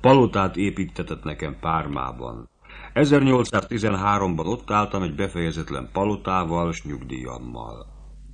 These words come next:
Nyugdíjával? Háromezer-ötszáz frankja volt, mint a férjemnek. Pietranera gróf hadosztálytábornok volt, én meg csak szegény lovassági őrnagy, az én nyugdíjam mindössze nyolcszáz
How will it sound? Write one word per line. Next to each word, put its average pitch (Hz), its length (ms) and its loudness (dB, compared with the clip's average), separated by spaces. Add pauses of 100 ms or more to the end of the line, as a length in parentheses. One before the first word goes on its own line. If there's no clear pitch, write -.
(160)
Nyugdíjával? 92 1200 4
Háromezer-ötszáz 135 1000 2
frankja 110 360 0
volt, 104 220 2
mint 110 160 -4
a 85 60 -4
férjemnek. 80 680 -4 (920)
Pietranera 127 640 6
gróf 135 300 4
hadosztálytábornok 76 1300 -2
volt, 98 240 0
én 104 80 0
meg 95 140 0
csak 90 200 -6
szegény 101 380 0
lovassági 87 760 0
őrnagy, 90 320 0
az 90 120 0
én 107 180 2
nyugdíjam 107 460 2
mindössze 104 400 0
nyolcszáz 90 760 2